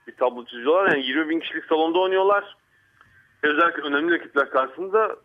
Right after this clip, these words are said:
salon doluyor. E, herhalde Efes Pilsen maçında da, e, tıklım tıklıma yakın bir, e, şey vardı.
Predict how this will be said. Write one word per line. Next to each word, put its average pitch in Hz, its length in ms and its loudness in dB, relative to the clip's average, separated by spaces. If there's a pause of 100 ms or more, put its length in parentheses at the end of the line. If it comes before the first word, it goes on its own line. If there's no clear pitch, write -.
(320)
salon 160 320 0
doluyor. 147 380 2 (560)
E, - 40 -8
herhalde 139 400 2
Efes 131 220 -4
Pilsen 151 300 -2
maçında 127 440 -6
da, 131 160 0 (500)
e, 117 80 0 (1700)
tıklım 143 340 -6
tıklıma - 360 -2
yakın 135 320 0
bir, 127 220 0
e, - 560 -16
şey 117 220 2
vardı. 98 340 0